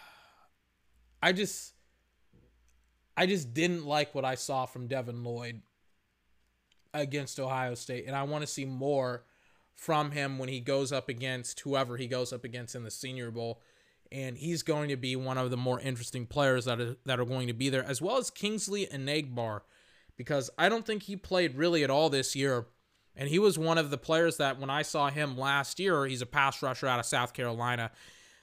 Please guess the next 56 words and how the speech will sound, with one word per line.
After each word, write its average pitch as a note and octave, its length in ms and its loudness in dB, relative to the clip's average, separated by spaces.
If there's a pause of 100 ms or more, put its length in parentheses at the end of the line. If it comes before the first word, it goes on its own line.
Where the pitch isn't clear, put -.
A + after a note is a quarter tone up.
(720)
I E3 80 8
saw D#3+ 220 6
Kingsley F#3 520 2
play, C#3 460 2
and C#3+ 140 0
I D3 120 6
was D#3+ 160 2
just D3+ 220 -2
like, D3 220 -2
"Oh, C4+ 100 4
this D#4 160 -2
guy C4+ 160 0
could D3+ 160 -2
easily A3 280 0
be F3 140 2
a D3 60 2
first-round D#3 560 2
draft C#3 360 2
pick." F#3+ 200 0
And D3+ 100 -2
in C3+ 100 -4
some E3 500 2 (120)
lights, C#3 460 0
I C3+ 140 4
liked C3 340 0
him D3+ 260 -2
better C#3+ 280 4
than C#3+ 140 -2
Aiden C#3+ 320 -4
Hutchinson, D#3 460 -4
but F#3+ 140 -4
I F3 60 2
just E3+ 200 -2
didn't F#3 200 2
see G3 140 -2
him F#3+ 120 -2
play. G3+ 340 0 (380)
This D#3+ 340 4
could F3 180 2
be F#3+ 100 2
one F#3 220 6
of F#3 40 4
those F#3+ 180 2
opportunities G3 760 2
where F3+ 80 0
I'm G#3 100 0
just A3+ 140 -6
like, A#3+ 200 -8
"Come, F4 180 -2 (380)
come E4+ 180 4
play D4+ 260 6
at C#4+ 120 4
the C#4 60 -10
Senior D4+ 360 0
Bowl, F#3 200 6
Kingsley. A#3 520 2